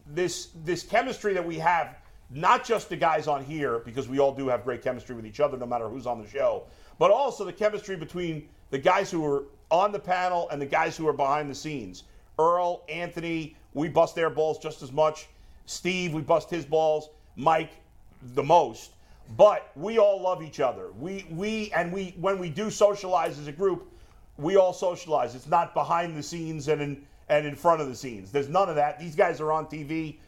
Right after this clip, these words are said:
quite a bit. We always show them a little bit. There's Steve, our director. You know, he's a man of little words, but, uh, but he's great. And everybody loves everybody, and I think that's what's made this so special. But, and our, we, we love our contributors, too, who you'll see, you'll hear from Aditi today, you'll hear from DeQuell today,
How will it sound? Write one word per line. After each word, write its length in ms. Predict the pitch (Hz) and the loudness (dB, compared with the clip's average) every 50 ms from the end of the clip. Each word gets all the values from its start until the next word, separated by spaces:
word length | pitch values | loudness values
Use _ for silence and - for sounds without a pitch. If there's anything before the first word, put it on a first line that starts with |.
| - - - | -20 -8 0
quite 220 | - 160 156 143 | 4 4 4 4
a 40 | 139 | 2
bit. 280 | - 156 165 160 151 151 | -2 0 0 0 0 0
We 100 | 151 151 | 0 2
always 200 | 156 156 139 - | 2 2 0 -2
show 220 | - 160 170 170 | 0 2 2 2
them 140 | 160 139 131 | 0 -2 -4
a 20 | |
little 200 | 127 127 127 123 | -4 -2 -2 -2
bit. 260 | 113 110 131 135 143 | -2 0 -2 -2 -2
There's 220 | 139 139 139 143 143 | -2 -4 -4 -4 -4
Steve, 380 | - 139 131 127 131 139 135 - _ _ - - - | -6 -8 -8 -8 -8 -10 -12 -16 _ _ -20 -8 -4
our 100 | - 123 | -2 -2
director. 600 | 127 131 127 135 131 - - 135 135 143 139 - - - - - - _ - | 0 0 0 0 0 0 -2 -4 -4 -4 -4 -8 -16 -20 -20 -20 -20 _ -10
You 120 | - 139 143 | -6 -2 0
know, 160 | 143 139 147 | 2 2 0
he's 180 | 143 147 143 | 0 -4 -6
a 60 | 135 143 | -6 -4
man 180 | 151 147 147 | -2 -2 0
of 120 | 139 - 139 | -2 -2 -2
little 220 | 151 147 147 139 | -2 -2 0 2
words, 320 | 135 139 139 143 151 147 | 2 2 2 2 -2 -4
but, 280 | - - 139 131 - - | -4 -2 -2 -2 -2 -2
uh, 300 | 139 131 127 127 120 110 - - - - - - _ _ | -2 0 0 0 0 -2 -6 -12 -20 -20 -20 -20 _ _
but 160 | - 135 139 175 | 0 0 0 0
he's 140 | 190 - | -2 -2
great. 260 | - 180 196 170 139 - - | 2 4 4 4 4 0 -2
And 160 | 147 165 170 - | -2 -2 -2 0
everybody 440 | - 196 208 226 220 208 220 202 196 | 2 2 2 2 2 2 2 2 2
loves 300 | 185 190 196 190 170 156 | 0 0 0 0 0 -2
everybody, 600 | 196 190 190 190 165 190 185 180 175 185 165 - - - - - | -4 -4 -2 0 2 2 2 2 0 -4 -8 -16 -20 -16 -6 -4
and 140 | 147 156 160 | -2 -2 0
I 80 | 160 | -2
think 220 | 156 - 180 175 - | -2 -4 -6 -4 0
that's 200 | 185 170 170 - | 0 0 0 -2
what's 160 | 185 175 139 | -6 -8 -6
made 200 | 151 160 156 139 | -6 -6 -6 -6
this 120 | 147 143 | -8 -6
so 140 | - 156 147 | -4 -4 -4
special. 340 | 139 - - 139 - - 113 | -2 -2 -2 -2 -2 -4 -8
But, 460 | 107 - 226 226 196 165 - - - _ _ _ - - - | 0 4 6 6 6 6 2 -8 -18 _ _ _ -20 -2 0
and 220 | 151 160 175 - - | 2 2 2 2 4
our, 180 | 170 160 160 156 | 4 4 4 2
we, 200 | 165 165 170 151 - - | -4 -10 -12 -12 -12 -8
we 180 | 180 170 160 156 | -4 -2 -2 4
love 220 | 156 190 196 185 | 6 6 6 6
our 80 | 185 165 | 4 0
contributors, 580 | - 165 147 - 208 208 208 196 190 180 165 | -4 -10 -6 -4 -2 -2 -2 -4 -8 -12 -8
too, 200 | - - 202 208 | -2 0 0 0
who 80 | 180 170 | 0 -2
you'll 120 | 170 165 | -4 -6
see, 320 | 156 - 190 190 165 - - - - | -6 -6 -8 -8 -8 -10 -16 -14 -8
you'll 120 | - 165 165 | -4 -2 0
hear 140 | 170 180 160 | 2 0 0
from 160 | 127 143 143 | 0 -2 -2
Aditi 380 | 143 135 190 208 196 180 165 | -2 -2 -2 -4 -4 -4 -6
today, 260 | 147 - 160 143 123 123 | -8 -4 -2 -2 -2 0
you'll 100 | 135 135 | 0 0
hear 120 | 151 165 | 0 -2
from 160 | 127 139 143 | -4 -6 -10
DeQuell 360 | 147 - - 190 196 185 175 | -10 -2 2 2 2 2 0
today, 360 | 175 165 143 135 127 123 113 | -2 -4 -4 -4 -4 -4 -6